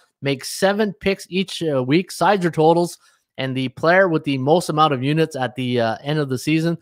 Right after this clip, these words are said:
will win the beautiful Baron Championship ring, courtesy of the World Series of Handicapping dot com Pro Football Contest. And again, free contest, sign up.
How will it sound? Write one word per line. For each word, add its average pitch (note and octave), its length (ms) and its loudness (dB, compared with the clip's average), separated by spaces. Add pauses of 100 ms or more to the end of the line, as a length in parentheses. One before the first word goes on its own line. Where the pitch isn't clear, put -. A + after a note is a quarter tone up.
(240)
will G3+ 260 6
win D#3 300 2
the B2 160 -2
beautiful D3+ 420 2
Baron C3+ 300 2
Championship C3 600 -4
ring, D3+ 260 -2 (320)
courtesy G#3 500 4
of B2 320 6 (260)
the C3 220 0
World D#3 400 4
Series F3+ 320 4
of D#3+ 80 4
Handicapping C#3 640 0
dot C3+ 280 0
com C3 300 0
Pro C#3+ 240 2
Football C3+ 420 0
Contest. C#3 540 -2 (360)
And A#2 140 -6
again, A#2+ 340 0 (100)
free G3 260 0
contest, F#3+ 580 2
sign F3+ 220 2
up. F3+ 240 2